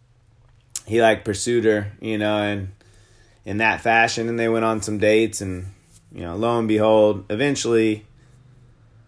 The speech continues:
they had me. And, uh, from the very beginning, it was interesting 'cause I had a sister. Sister was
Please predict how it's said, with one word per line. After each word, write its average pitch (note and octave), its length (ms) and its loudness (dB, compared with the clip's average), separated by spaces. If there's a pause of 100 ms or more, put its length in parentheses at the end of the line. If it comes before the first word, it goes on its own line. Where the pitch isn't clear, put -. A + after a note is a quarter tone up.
(600)
they A2 240 2
had G#2 320 4
me. G#2+ 380 -4
And, G#2 340 -2
uh, G#2 80 0
from B2 200 -6
the A#2 60 -2
very B2+ 280 4
beginning, A2 800 -4 (1900)
it B2+ 120 2
was A#2 160 2
interesting A2 600 -4
'cause G#2 340 0
I G#2+ 180 2
had A2+ 180 0
a F#2 40 -4
sister. A2+ 560 -4
Sister A2 340 -8
was G#2 140 -4